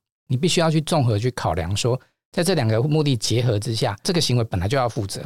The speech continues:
我们以他这个行为当作基础，哈，有人说是基础，有人说是上限了，哈。但是不管怎么样，就是以他的行为当作一个审酌的基本，然后去考量刚刚讲的这些。比方说他犯罪之后，他真的表现出他的悔悟了，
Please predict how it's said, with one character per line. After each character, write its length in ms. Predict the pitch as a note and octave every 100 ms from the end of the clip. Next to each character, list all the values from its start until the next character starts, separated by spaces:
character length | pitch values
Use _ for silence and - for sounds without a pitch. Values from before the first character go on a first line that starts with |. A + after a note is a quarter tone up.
| -
我 80 | A#2
们 120 | C3
以 60 | B2
他 180 | D3
这 80 | E3+
个 80 | E3
行 220 | B2+ B2+
为 100 | B2+
当 160 | A2 B2
作 140 | B2+
基 220 | A2+ A#2
础， 200 | A2+ - -
哈， 100 | A#2+
有 120 | C#3+ B2
人 80 |
说 200 | C#3 E3
是 100 | D#3+
基 220 | D#3 E3 D3+
础， 120 | C3+
有 60 |
人 160 | G#2 G2+
说 160 | A#2 A#2+
是 100 | B2+
上 280 | - A2
限 200 | G2 A#2 F2
了， 80 | F#2+
哈。 180 | F#2 - _ _ -
但 140 | E3
是 60 | E3
不 100 | -
管 180 | D#3 G#2+
怎 120 | G2
么 40 |
样， 80 | B2+
就 80 | C#3
是 140 | D3+
以 120 | - A#2
他 120 | D#3+
的 80 | C#3
行 220 | - B2
为 100 | A2
当 160 | B2
作 160 | B2 B2
一 60 | G#2
个 160 | G2+ -
审 160 | - G#2
酌 140 | G2+
的 100 | G#2+ -
基 180 | - B2+
本， 180 | - - -
然 140 | C#3
后 20 |
去 80 | E3
考 260 | E3+ - A#2
量 120 | A2+ A#2
刚 120 | E3
刚 200 | F#3 F#3
讲 160 | A#2+
的 80 | F#2
这 160 | A2+ B2+
些。 200 | - C3 _ _ _ -
比 60 |
方 160 | C3 F#3+
说 100 | F#3
他 140 | F#3+
犯 180 | F3+ F#3+
罪 140 | E3+ E3+
之 100 | E3+
后， 60 |
他 80 | F3
真 260 | E3+ F3+ F3+
的 60 | C#3 -
表 160 | D#2+
现 260 | - D3 C3
出 180 | - A2+
他 160 | B2
的 140 | G#2+ F#2+
悔 260 | G2+ E2
悟 240 | A2 F#2
了， 80 | F2+